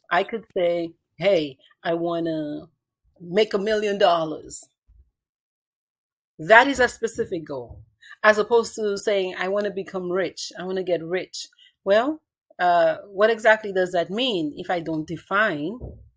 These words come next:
what rich means for me? So smart, you start with an S, which is a specific number. What do I really want to accomplish? I want to make a million dollars.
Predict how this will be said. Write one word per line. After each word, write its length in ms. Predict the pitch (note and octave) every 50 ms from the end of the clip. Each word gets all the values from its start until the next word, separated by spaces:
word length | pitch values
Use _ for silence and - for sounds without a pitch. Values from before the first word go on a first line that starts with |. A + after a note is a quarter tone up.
| _ _ _
what 220 | D#3+ E3+ E3 D#3
rich 480 | D#3 E3 F3+ G#3 A#3+ A#3+ - - - -
means 460 | D#3+ D#3+ D#3+ D#3 D#3 D#3+ D3+ - -
for 140 | - F3+ F#3
me? 380 | G#3+ C4 C#4 A3+ D3+ B2 A2+ _ _ _ _ _ _ _ _
So 360 | - - - F#3 F3+ F3+ - - _
smart, 640 | - - - F#3+ G3 A3+ A#3 G#3+ D3+ D3+ E3+ F3 - - - -
you 140 | F#3 F#3+
start 320 | F3+ - - F3 E3 D#3+ -
with 140 | E3 D#3+ E3
an 140 | D3+ D#3
S, 300 | F3+ A3 B3+ B3 - - G3+
which 140 | G3 - F#3
is 120 | E3 E3+
a 80 | D3+ D3+
specific 1080 | - - - - G#3 G#3+ G#3 - - - - - D4+ D#4 D4+ - - - D#3+ D#3 - _ - - _ _ _ _ _ _ _ _ _ _ _ _ _ -
number. 640 | F3+ F3 G#3 C4+ D#4 D4 A#3+ D3+ - - - - -
What 200 | G3 G#3+ A3 -
do 80 | B3
I 80 | A3+ G3+
really 260 | F#3+ F#3+ G#3 G#3 G#3
want 200 | F#3+ F#3 F3+ F3+
to 100 | - G3
accomplish? 460 | F#3+ - B3+ B3+ B3 - D3+ C3+ -
I 80 | D3+ D3+
want 200 | D#3+ F3 F3 E3+
to 80 | - G3+
make 240 | F3+ E3 D#3 - -
a 60 | F3+
million 500 | E3+ D#3+ E3 E3+ E3 E3 F3 F3+ F#3 F#3
dollars. 600 | F#3 G#3+ A#3+ C#4 C4+ G3+ D3 - C#3+ D#3+ - -